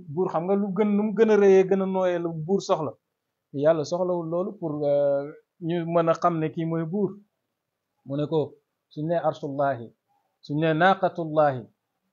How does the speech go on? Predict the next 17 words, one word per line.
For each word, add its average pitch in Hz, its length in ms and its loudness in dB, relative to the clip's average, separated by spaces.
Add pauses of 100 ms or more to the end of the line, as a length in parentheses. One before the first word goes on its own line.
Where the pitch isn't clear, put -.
suñ 185 220 -2
ne 202 180 4
masjidullahi, 180 1040 2
yooyu 226 240 6
yëpp 269 140 2
suñ 233 180 -6
ko 214 120 4
waxee, 180 360 0 (680)
dañ 180 240 2
leen 226 200 0
di 202 80 -4
màggal 190 500 2
ci 190 120 -4
laafal 190 440 4
gi 175 80 -4
ñu 202 100 0
leen 196 160 2